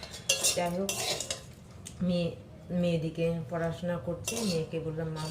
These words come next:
তুমি পূজা দাও, আমার শরীরটা ভালো না।" তা ঠিক, মেয়ে বললো যে, "ঠিক আছে মা, উম, তুমি আমার জন্য ম্যাগি বানিয়ে দাও, পরে আমি বই পড়ে, আহ, স্নান করে পুজোটা দিয়ে দেবো।"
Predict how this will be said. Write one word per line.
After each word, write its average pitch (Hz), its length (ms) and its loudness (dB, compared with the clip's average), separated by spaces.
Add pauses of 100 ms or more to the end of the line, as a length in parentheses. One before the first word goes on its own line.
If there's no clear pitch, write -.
তুমি 160 160 -6 (100)
পূজা 160 260 0
দাও, 196 180 0
আমার 156 220 -4
শরীরটা 160 220 -6
ভালো 151 280 -6
না।" 214 240 2 (540)
তা 170 160 -8
ঠিক, 156 320 -6
মেয়ে 156 200 -2
বললো 151 220 -4
যে, 202 140 -4
"ঠিক 165 200 -2
আছে 147 200 -4
মা, 175 280 -4 (960)
উম, 151 240 -4
তুমি 165 320 0
আমার 151 220 0
জন্য 160 200 -2
ম্যাগি 151 380 -2
বানিয়ে 160 360 0
দাও, 220 240 -2 (340)
পরে 165 120 -2
আমি 151 320 -2
বই 151 220 -4
পড়ে, 233 220 2
আহ, 143 80 0 (1400)
স্নান 151 300 -6
করে 202 120 0
পুজোটা 151 380 0
দিয়ে 143 120 -2
দেবো।" 135 260 -6